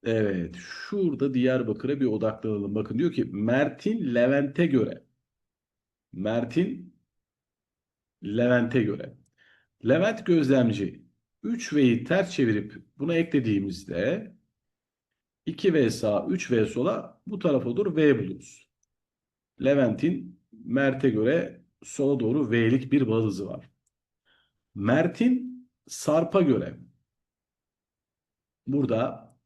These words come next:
Mert iki V, Sarp'a göre ise V'yi ters alacağız. Bu sefer sağa doğru V çıkacak.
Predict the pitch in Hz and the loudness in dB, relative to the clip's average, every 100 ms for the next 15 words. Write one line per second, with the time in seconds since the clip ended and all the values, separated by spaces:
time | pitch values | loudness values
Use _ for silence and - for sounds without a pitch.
0 | _ - 101 113 127 - - - 135 110 | _ -10 -2 0 -2 -4 -14 -4 -2 0
1 | 110 135 - - - 120 113 117 131 113 | 0 -2 -8 -18 -8 -4 -2 0 0 0
2 | 107 101 127 107 110 117 117 98 90 85 | -2 -2 -4 0 0 0 -2 -4 -4 -8
3 | 90 107 151 165 _ _ _ _ - 135 | -6 -2 -4 -6 _ _ _ _ -8 -4
4 | 139 147 147 - 147 151 127 101 90 92 | 0 0 -2 0 2 4 2 0 -2 -2
5 | 90 - 101 92 120 175 - | -4 -6 -8 -4 -4 -6 -14